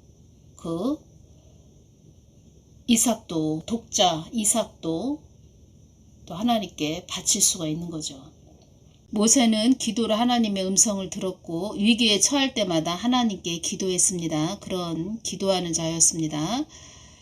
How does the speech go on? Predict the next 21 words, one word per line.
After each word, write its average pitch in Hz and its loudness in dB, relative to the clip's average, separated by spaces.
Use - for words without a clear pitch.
홍해 294 10
앞에서 233 2
또 190 -6
기도했고 196 -2
마라의 196 2
쓴물 381 4
앞에서 185 0
하나님께 202 -2
또 160 -6
기도했습니다. 170 0
이스라엘 233 6
백성은 208 2
위기를 226 6
만날 190 -2
때마다 175 -2
원망하고 170 0
불평했지만 196 0
모세는 165 0
기도한 196 -4
그런 160 -2
자였습니다. 165 0